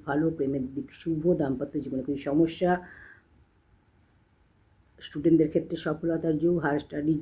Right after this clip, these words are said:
যোগ, বিদেশ যাত্রার যোগ, বিদেশে পদোন্নতি বা বিদেশে আপনাদের উন্নতি হবে, বিদেশে সেটেলমেন্টের যোগ রয়েছে। মোটামুটি দু হাজার ছাব্বিশ সাল আপনাদের ভালো যাবে। তো আপনাদের কার কী রাশি অবশ্যই কমেন্টে যাবেন, জানাবেন।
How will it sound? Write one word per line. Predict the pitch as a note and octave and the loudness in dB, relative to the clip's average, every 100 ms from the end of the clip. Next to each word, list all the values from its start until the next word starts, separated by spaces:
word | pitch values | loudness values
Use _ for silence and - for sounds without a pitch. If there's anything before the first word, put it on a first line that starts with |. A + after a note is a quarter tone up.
| - | 0
যোগ, | E3+ | 0
বিদেশ | D#3+ C3+ D3+ D3 | 0 0 2 2
যাত্রার | D#3 D#3 - D#3+ D#3+ | -2 -4 -2 -4 0
যোগ, | F3 | -2
বিদেশে | D#3 D3 D3 - D#3+ | 0 0 0 -2 -2
পদোন্নতি | D3 D3 D#3 D#3+ D#3+ D3+ | 0 4 4 4 2 2
বা | D3 | 2
বিদেশে | D3+ D3+ D3+ D3 - D3+ | 2 2 4 2 2 -2
আপনাদের | - D3 D#3 | -2 -2 2
উন্নতি | D#3+ D#3 D#3 D#3+ | 4 4 2 0
হবে, | D#3 D#3 E3+ | 2 4 4
বিদেশে | C#3+ C#3 C#3+ - C#3+ | 2 0 0 -2 -12
সেটেলমেন্টের | - - C#3 C#3 D3 D3+ D3 | -14 -10 -4 0 2 2 0
যোগ | D#3 D3+ | -2 0
রয়েছে। | D#3+ D#3 D#3+ | 2 2 2
মোটামুটি | G#3+ D#3 C3+ C#3 C#3 G#3+ | 0 0 -2 -4 -4 -4
দু | D#3 | 0
হাজার | C3+ C3 | 0 -2
ছাব্বিশ | C#3+ B2 - - | -6 -10 -10 -12
সাল | G#3+ - | -8 -6
আপনাদের | - B2+ B2 | -6 -6 -4
ভালো | B2 D#3+ | 2 4
যাবে। | E3 E3+ | 4 2
তো | F3+ D3 | 0 -4
আপনাদের | - C3+ C3+ | -6 -8 -6
কার | B2 C3 | -4 -6
কী | C#3+ | -6
রাশি | C#3 E3 | -6 -6
অবশ্যই | C#3 C#3+ E3+ | -6 -6 -8
কমেন্টে | E3 D#3+ D#3+ D#3 | -2 0 2 2
যাবেন, | D#3+ D#3+ E3+ D#3+ | 2 4 2 2
জানাবেন। | D#3+ D3+ F3+ | 4 4 2